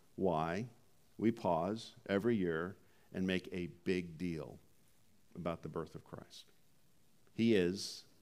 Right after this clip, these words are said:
the Redeemer. Let's pray. Jesus, I pray that you would open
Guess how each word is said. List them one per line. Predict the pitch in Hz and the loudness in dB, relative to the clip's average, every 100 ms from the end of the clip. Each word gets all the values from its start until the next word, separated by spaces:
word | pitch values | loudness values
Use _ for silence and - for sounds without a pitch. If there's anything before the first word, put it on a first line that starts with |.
| _ _ - - | _ _ -20 -10
the | 92 | -6
Redeemer. | 92 113 151 78 - - _ _ - _ _ - - - - | -6 -6 -8 -8 -16 -20 _ _ -20 _ _ -20 -20 -18 -12
Let's | 90 | -12
pray. | - 95 95 - - - - - - - - - - - - - - - - - - - - - - - - - - - - - - - - - - - - - - - - - - - - - - - | -6 -8 -8 -16 -20 -20 -20 -20 -20 -20 -20 -20 -20 -20 -20 -20 -20 -20 -20 -20 -20 -20 -20 -20 -20 -20 -20 -20 -20 -20 -20 -20 -20 -20 -20 -20 -20 -20 -20 -20 -20 -20 -20 -20 -20 -20 -20 -20 -20 -8
Jesus, | 113 110 123 123 | 2 2 2 0
I | 101 | 0
pray | - 120 113 | 2 2 4
that | 98 - | 2 0
you | 101 | 0
would | 95 95 92 - - - - - - - - - | 0 0 -4 -16 -20 -20 -20 -20 -20 -20 -16 -2
open | 101 101 95 92 | -2 0 -2 -2